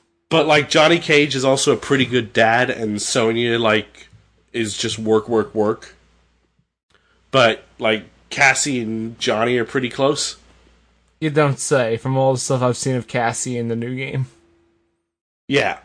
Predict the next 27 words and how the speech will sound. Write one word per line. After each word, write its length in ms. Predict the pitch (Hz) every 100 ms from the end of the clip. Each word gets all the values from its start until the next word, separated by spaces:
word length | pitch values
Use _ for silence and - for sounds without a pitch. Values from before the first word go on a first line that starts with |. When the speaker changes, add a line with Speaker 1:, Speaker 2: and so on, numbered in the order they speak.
| _ _ 135
Speaker 1:
Um, 760 | 143 139 139 139 139 135 127 -
but 140 | 165
yeah, 240 | 170 139
so 760 | 117 - 170 160 160 160 156 139 - _ _ _ _ _ _ -
they, 380 | 160 156 151 - _
so 280 | - - 156
they 160 | 143 147
go 240 | 160 170
inside, 580 | 175 135 147 110 123 131 - _ _ _ _ _ _ _
and 760 | - 131 127 127 127 123 120 - - _ _ -
Kung 380 | - 214 190
Jin 600 | 135 - 175 139 101 135 - _
decides 520 | - 143 - 143 143 -
to 100 | 127
spring 340 | - 165 147
an 80 | 131
Speaker 2:
Who? 60 | 120
Speaker 1:
ambush. 540 | 135 135 127 117 - _ _ _
Uh, 540 | 143 147 143 143 139 139
one 200 | 135 151
of 60 |
the 80 | 139
combat 480 | 135 139 117 98 -
kids. 300 | 104 82 -
Kung 300 | - 170 160
Lao's 280 | 156 139 127
cousin. 400 | - 107 -